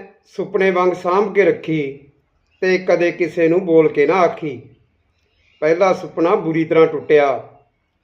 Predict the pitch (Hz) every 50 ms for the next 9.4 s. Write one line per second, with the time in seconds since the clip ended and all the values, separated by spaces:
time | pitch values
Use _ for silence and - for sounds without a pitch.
0 | _ _ _ - 160 160 160 160 165 165 165 165 170 190 185 190 196 165 170 185
1 | 190 160 143 - - - - - - _ _ _ _ _ - 180 202 226 233 233
2 | 214 202 196 202 196 196 185 160 160 151 147 143 135 135 - - - 110 92 -
3 | - _ _ _ _ _ _ _ _ _ _ _ _ _ _ _ _ _ _ _
4 | _ _ - 135 165 165 160 - - 185 170 180 185 190 190 180 185 170 165 165
5 | 170 156 - - - 180 175 160 147 143 143 - - - _ _ _ 135 147 160
6 | 165 165 156 185 196 190 185 175 175 180 214 226 233 220 214 214 196 185 175 175
7 | 170 156 165 151 - - 151 143 135 120 - - - _ _ _ _ _ _ _
8 | _ _ - 190 185 - - 180 202 202 220 208 196 185 170 165 190 180 175 -
9 | 185 175 175 185 185 175 156